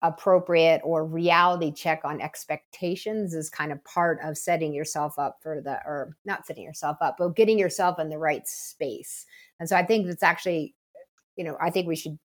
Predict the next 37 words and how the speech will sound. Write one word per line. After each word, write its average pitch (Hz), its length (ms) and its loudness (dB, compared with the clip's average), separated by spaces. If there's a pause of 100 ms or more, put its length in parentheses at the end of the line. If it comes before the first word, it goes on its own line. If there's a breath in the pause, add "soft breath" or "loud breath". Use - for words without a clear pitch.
(100)
dive 160 340 2
into 190 220 -2
it 208 220 6
a 160 60 -4
lot 165 300 4
more, 220 320 2
because 165 220 -2
I 160 60 -6
think 160 200 -4
that's 147 220 -4
a 151 40 -8
really 156 240 -4
difficult 170 460 -4
topic 202 400 -4
too. 339 240 -4 (280 loud breath)
But 202 120 6
I 208 80 10
also 196 300 6
think 175 180 -2
it's 165 160 -4
just 175 180 -8
so 185 160 -2
timely 180 560 -4
for 165 300 -4
where 156 240 0
I 156 80 -2
feel 160 220 -6
like 160 180 -2
the 151 80 -10
group 165 400 -10
is 151 260 -10
right 147 400 -6
now 147 480 -8
at 156 160 -8
this 147 140 -12
sort 160 160 -10
of, 151 140 -8